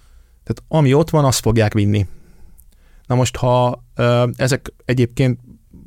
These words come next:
mondjuk jelszavak, akkor jelszavakat fognak vinni. Tehát egy viszonylag bevett minta,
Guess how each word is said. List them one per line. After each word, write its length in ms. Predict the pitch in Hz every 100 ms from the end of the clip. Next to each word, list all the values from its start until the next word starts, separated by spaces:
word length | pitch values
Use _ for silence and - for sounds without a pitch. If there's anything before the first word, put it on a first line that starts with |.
| -
mondjuk 340 | 123 113 113
jelszavak, 520 | 113 107 - 180 196
akkor 200 | - -
jelszavakat 480 | 123 110 - 92 104
fognak 300 | - 104 104
vinni. 300 | 107 107 107
Tehát 360 | - 120 - 156
egy 40 | -
viszonylag 420 | - 175 147 127 123
bevett 300 | 123 117 -
minta, 540 | 117 110 113 113 113